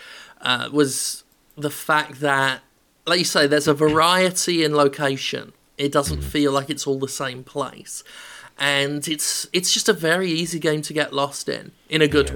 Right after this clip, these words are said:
Speaker 1: way. You can just, like, I had plenty of fun doing nothing that was gaining any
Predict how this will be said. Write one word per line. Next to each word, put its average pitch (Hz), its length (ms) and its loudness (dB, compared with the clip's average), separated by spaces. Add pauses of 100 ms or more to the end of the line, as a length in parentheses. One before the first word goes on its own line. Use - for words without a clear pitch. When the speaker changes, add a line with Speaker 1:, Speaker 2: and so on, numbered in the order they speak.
Speaker 1:
way. - 100 -10
You 143 180 -2
can 147 180 -4
just, 143 440 0 (640)
like, 185 220 4
I 202 140 6
had 202 420 0
plenty 190 580 0
of 147 120 6
fun 160 380 2
doing 143 500 0
nothing 180 440 0
that 139 100 4
was 135 160 -4
gaining 143 520 0
any 143 480 -2